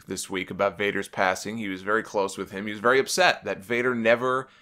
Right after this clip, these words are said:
got inducted into the W W E Hall of Fame before his death. The Hall of Fame meant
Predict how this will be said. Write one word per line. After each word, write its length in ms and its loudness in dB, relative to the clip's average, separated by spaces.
got 180 8
inducted 460 4
into 240 -4
the 80 2
W 240 4
W 400 0
E 80 0
Hall 260 4
of 80 -6
Fame 260 -4
before 340 -6
his 180 -10
death. 320 2
The 60 -8
Hall 200 4
of 80 -4
Fame 340 -4
meant 220 0